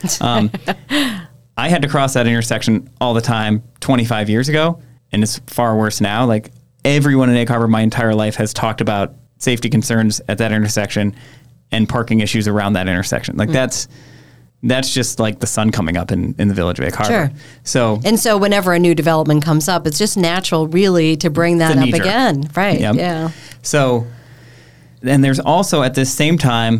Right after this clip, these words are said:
Speaker 1: One Barrel is looking at doing an expansion. There's another business proposed. Mojo Rosas is talking about expanding their beer garden.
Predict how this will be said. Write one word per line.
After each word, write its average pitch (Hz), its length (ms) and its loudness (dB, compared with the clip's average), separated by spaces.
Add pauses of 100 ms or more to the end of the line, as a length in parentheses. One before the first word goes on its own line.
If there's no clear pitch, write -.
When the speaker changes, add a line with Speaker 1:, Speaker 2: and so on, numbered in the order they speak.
(180)
Speaker 1:
One 127 300 2
Barrel 131 320 2
is 120 140 0
looking 123 300 2
at 117 100 -2
doing 120 220 2
an 117 100 2
expansion. 113 680 0
There's 104 200 -2
another 117 320 0
business 117 360 0
proposed. 113 500 0
Mojo 104 360 0
Rosas 123 400 0
is 110 120 -2
talking 110 280 -2
about 104 180 0
expanding 101 380 -2
their 87 120 -2
beer 131 240 0
garden. 117 360 2